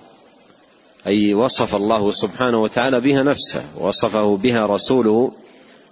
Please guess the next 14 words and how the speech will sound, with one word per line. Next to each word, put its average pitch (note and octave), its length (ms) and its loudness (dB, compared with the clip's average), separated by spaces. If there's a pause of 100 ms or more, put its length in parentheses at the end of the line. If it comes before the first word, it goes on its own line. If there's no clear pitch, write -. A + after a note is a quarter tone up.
(120)
عليه A2+ 360 0
الصلاة G#2+ 520 0
والسلام، G#2 640 0 (2250)
لا B2+ 200 0
تشبه C3+ 600 0
بسائر G2 640 0 (520)
الموصوفين A2+ 920 0 (240)
بها B2+ 340 0
من A2+ 140 2
الخلق. G2 400 -2 (1000)
وصف B2 360 2
جل A2 320 2
وعلا G#2+ 280 2
بالسمع A#2+ 680 0